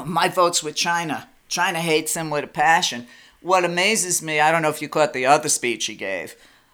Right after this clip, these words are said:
uh, to one of his, uh, lackey, uh, supporters, uh, where he was saying that, you know,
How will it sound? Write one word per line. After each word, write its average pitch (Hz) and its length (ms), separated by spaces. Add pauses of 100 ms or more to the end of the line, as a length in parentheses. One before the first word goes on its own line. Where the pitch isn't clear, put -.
(120)
uh, 120 320
to 131 260
one 131 240
of 127 140
his, 120 340
uh, 110 160
lackey, 117 720
uh, 95 320
supporters, 139 880 (520)
uh, 120 540
where 147 440
he 143 140
was 143 200
saying 147 340
that, 123 420
you 143 140
know, 123 200